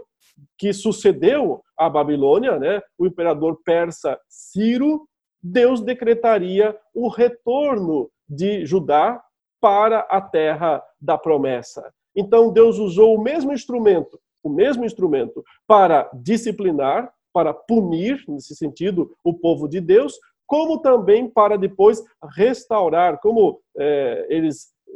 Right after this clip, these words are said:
falam, né, em Oséias seis, ele fez a ferida e ele também é aquele que pode curar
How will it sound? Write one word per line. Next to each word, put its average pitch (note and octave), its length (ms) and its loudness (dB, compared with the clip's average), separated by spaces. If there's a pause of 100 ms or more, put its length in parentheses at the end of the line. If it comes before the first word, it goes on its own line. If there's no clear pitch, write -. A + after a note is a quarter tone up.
(240)
falam, F3+ 380 6
né, D#3 180 0
em D3+ 180 -4
Oséias D3 480 -2
seis, G3 280 -2
ele G#3+ 220 4
fez F#3 240 0
a G#3 80 0
ferida A#3+ 520 -4
e A3+ 60 -6
ele G#3+ 160 -4
também F3+ 300 -2
é E3 40 0
aquele E3 300 -4
que - 120 -10
pode D3+ 460 -2 (280)
curar D#3+ 600 2